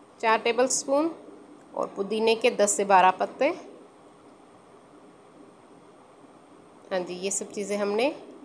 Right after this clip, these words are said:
कीमे में डाल दी हैं। अब हम इसमें डालेंगे मसाले,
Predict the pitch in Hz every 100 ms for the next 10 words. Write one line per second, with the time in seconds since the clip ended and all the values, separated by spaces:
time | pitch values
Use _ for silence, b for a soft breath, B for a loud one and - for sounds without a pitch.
0 | - - - - 208 202 196 190 190 196
1 | 202 233 277 294 320 - - - - -
2 | - - - - - - - - - -
3 | - - - - - - - - - -
4 | - - - - - - - - - -
5 | - - - - - - - 190 208 208
6 | - 208 196 185 180 175 175 180 180 180
7 | 185 285